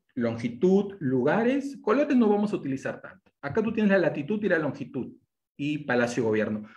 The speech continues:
Palacio Gobierno, Palacio Municipal, Catedral de Lima. Es un dataset pequeño. Tú vas a trabajar con un dataset de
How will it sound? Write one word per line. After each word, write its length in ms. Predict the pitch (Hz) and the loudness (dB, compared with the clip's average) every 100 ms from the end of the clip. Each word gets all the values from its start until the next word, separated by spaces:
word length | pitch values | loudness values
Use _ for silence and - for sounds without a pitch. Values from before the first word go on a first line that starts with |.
| - - - | -20 -12 0
Palacio 320 | 143 127 120 | 2 2 2
Gobierno, 460 | 131 175 180 160 | 4 6 6 2
Palacio 300 | 127 110 107 | -2 -4 -6
Municipal, 560 | 107 104 107 117 175 180 | -4 -4 -4 -2 2 2
Catedral 420 | 143 117 123 127 | 0 -2 -2 0
de 80 | 131 | 2
Lima. 300 | 139 135 - | 2 0 0
Es 180 | 233 214 | -2 2
un 160 | 277 214 | 4 6
dataset 520 | 208 208 214 208 - | 4 4 -2 -4 -8
pequeño. 680 | 156 123 - 170 143 117 - | -8 -8 -4 -2 -2 -4 -6
Tú 80 | 135 | -6
vas 140 | 123 | -4
a 80 | 180 | -4
trabajar 380 | 143 123 - - | -4 -4 -4 -6
con 120 | 135 | -4
un 140 | 139 | 0
dataset 500 | 139 139 135 170 165 123 | -2 -2 -4 -4 -6 -4
de 440 | 147 165 165 | -2 0 -2